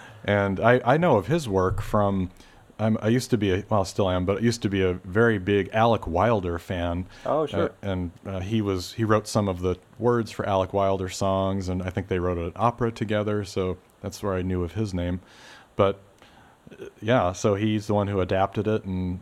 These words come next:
Speaker 1: and made it into the opera with Douglas Moore. But we have a big problem, unfortunately, with this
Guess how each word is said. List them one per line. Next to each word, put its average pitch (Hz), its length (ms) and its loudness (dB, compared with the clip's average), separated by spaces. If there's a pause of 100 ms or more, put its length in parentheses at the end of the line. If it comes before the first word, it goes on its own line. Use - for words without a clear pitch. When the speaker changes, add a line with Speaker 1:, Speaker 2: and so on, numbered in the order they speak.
Speaker 1:
and 92 220 -4
made 98 180 2
it 95 120 -2
into 92 640 -2 (200)
the 98 120 -4
opera 107 360 2
with 90 220 -2
Douglas 90 460 -2
Moore. 95 400 -4 (920)
But 95 380 0 (640)
we 120 160 2
have 160 160 2
a 165 40 2
big 156 240 0
problem, 147 580 2
unfortunately, 95 760 0
with 90 220 -4
this 95 260 -2